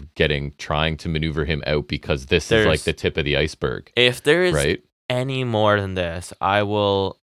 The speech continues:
Speaker 2: I'll have seen it all.
Speaker 1: So
Speaker 2: Like,
Speaker 1: if
Speaker 2: there's
Speaker 1: you have this disregard for life, allegedly, um,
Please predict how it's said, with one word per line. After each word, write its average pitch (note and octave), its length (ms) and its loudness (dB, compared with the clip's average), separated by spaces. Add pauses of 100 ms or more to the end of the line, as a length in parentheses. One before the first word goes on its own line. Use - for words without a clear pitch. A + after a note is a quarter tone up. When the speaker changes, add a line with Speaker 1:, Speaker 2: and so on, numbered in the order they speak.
(720)
Speaker 2:
I'll G#2 260 6
have G2+ 80 0
seen G#2 180 -6
it F#2 100 -2
all. F#2 100 2
Speaker 1:
So C#3 140 8
Speaker 2:
Like, C3+ 100 2
Speaker 1:
if C3 80 8
Speaker 2:
there's G#2 180 2
Speaker 1:
you F3+ 240 2
have C#3+ 300 0
this G#2 200 2
disregard D#2 760 -2
for E2 140 -4
life, C#2+ 420 2
allegedly, D2 680 -4 (580)
um, F#2+ 380 2